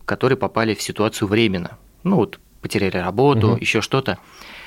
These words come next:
Speaker 1: Им в данный момент вот эту удочку в виде там образовательных курсов или ещё чего-то, им щас эту удочку сложно держать, им надо вот из этого кризиса выйти. Но мы не будем помогать им вечно.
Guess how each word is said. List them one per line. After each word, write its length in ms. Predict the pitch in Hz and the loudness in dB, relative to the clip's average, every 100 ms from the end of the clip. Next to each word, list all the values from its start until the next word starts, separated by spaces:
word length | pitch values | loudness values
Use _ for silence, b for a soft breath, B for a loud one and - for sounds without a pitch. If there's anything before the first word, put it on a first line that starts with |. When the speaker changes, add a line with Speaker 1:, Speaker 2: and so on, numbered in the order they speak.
| B | B
Speaker 1:
Им 200 | - 160 | 2 2
в 60 | 113 | 4
данный 260 | 127 127 107 | 4 4 4
момент 380 | 107 151 190 | 4 2 2
вот 140 | 98 110 | 0 0
эту 140 | 104 | 2
удочку 540 | 117 175 165 - - 85 | 2 4 4 2 0 -2
в 60 | |
виде 180 | 104 98 | 0 0
там 280 | - 82 - - - | -2 -4 -8 -16 -8
образовательных 540 | 95 101 131 147 87 - | -2 0 0 0 -4 -4
курсов 680 | - 110 117 - 98 - - | 2 4 4 0 -6 -4 -2
или 120 | 107 | 0
ещё 220 | 104 120 | 2 2
чего-то, 440 | - 98 104 - - B B B | 2 2 2 -2 -10 B B B
им 120 | 123 | 0
щас 200 | 131 - | 0 0
эту 140 | 117 143 | 2 2
удочку 300 | 131 - 107 | 2 0 -2
сложно 360 | 135 131 104 | 2 4 4
держать, 380 | 98 104 107 - | 2 2 2 0
им 80 | 98 | 0
надо 180 | 107 101 | 0 2
вот 180 | 101 - | 0 -2
из 160 | 107 | -2
этого 260 | 113 104 101 | 0 0 -2
кризиса 500 | 120 120 92 - 87 | 0 0 -2 -4 -2
выйти. 380 | 95 87 - - B B B B B B B | -2 -2 -8 -16 B B B B B B B
Но 100 | 110 | 4
мы 100 | 123 | 6
не 80 | 127 | 6
будем 180 | 143 151 | 6 4
помогать 400 | 110 107 104 - | 4 2 0 -2
им 80 | 110 | 0
вечно. 360 | 113 90 - | 0 0 -4